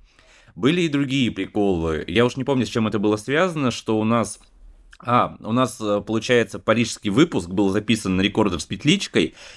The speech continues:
и отдельно были записаны ответы сперва, и потом отдельно Элина записывала вопросы, и так получилось, что это было записано в разных обстоятельствах,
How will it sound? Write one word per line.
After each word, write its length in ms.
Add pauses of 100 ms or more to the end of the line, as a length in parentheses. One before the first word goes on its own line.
и 160
отдельно 500
были 220
записаны 560
ответы 640
сперва, 460
и 140
потом 300
отдельно 500
Элина 280
записывала 560
вопросы, 680 (360)
и 100
так 220
получилось, 580
что 800 (280)
это 160
было 180
записано 440
в 100
разных 680
обстоятельствах, 1000